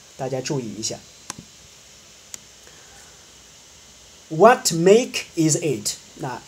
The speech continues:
英式英语呢是what，美式英语是what。What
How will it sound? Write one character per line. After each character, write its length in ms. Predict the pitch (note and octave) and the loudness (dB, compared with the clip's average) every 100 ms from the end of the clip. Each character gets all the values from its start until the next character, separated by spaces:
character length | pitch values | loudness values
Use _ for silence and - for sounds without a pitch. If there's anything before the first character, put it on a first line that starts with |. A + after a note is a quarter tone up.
| - | -6
英 240 | A#3+ C4+ | -2 0
式 180 | C4 G#3 | 2 4
英 180 | F#3+ G3+ | 4 2
语 140 | F3 | 2
呢 140 | B2 C#3+ | -2 -4
是 120 | D3 | -2
what， 600 | C#3 F3+ G#3 - - - - - - - - - - - | 0 4 4 4 -2 -4 -4 -18 -20 -20 -20 -20 -20 -12
美 240 | D#3+ D#3 C3 | -2 0 2
式 180 | - | 2
英 140 | G#3+ G3+ | 4 4
语 100 | D3+ | 4
是 140 | - | 0
what。 640 | C#3 D3 F#3+ C3 - - - - - | 0 6 6 4 -6 -6 -6 -12 -6
What 400 | E3 G#3 A#3+ | 4 6 4